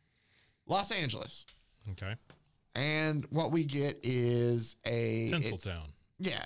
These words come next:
Speaker 1: it's, um, this guy named Carlos, who we find out is a underworld boss of some sort.
Speaker 2: Okay.
Speaker 1: Uh, he's li-, leaving some club, I would assume, with, uh, his girlfriend.
Speaker 2: Club Boom Boom.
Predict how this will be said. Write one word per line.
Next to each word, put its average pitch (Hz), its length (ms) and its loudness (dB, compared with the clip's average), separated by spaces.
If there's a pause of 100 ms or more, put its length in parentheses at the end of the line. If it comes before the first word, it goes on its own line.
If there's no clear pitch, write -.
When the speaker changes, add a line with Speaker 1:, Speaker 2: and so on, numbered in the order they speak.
(100)
Speaker 1:
it's, 135 380 -2
um, 135 320 0
this 131 200 -2
guy 143 300 0
named 135 300 0
Carlos, 123 580 2
who 131 100 0
we 120 180 0
find 120 400 0
out 123 320 0
is 120 400 -2
a 113 440 -2 (160)
underworld 147 500 2
boss 113 320 -2
of 110 80 -6
some 107 200 -4
sort. 113 360 -4
Speaker 2:
Okay. 135 320 2 (180)
Speaker 1:
Uh, 151 160 2
he's 151 300 0
li-, 147 320 2
leaving 143 400 2
some 147 340 0
club, 139 640 2
I 107 100 0
would 120 120 2
assume, 127 500 2
with, 120 320 -2
uh, 107 180 -2
his 117 280 -4
girlfriend. 131 760 0
Speaker 2:
Club 127 220 0
Boom 120 200 2
Boom. 90 240 -2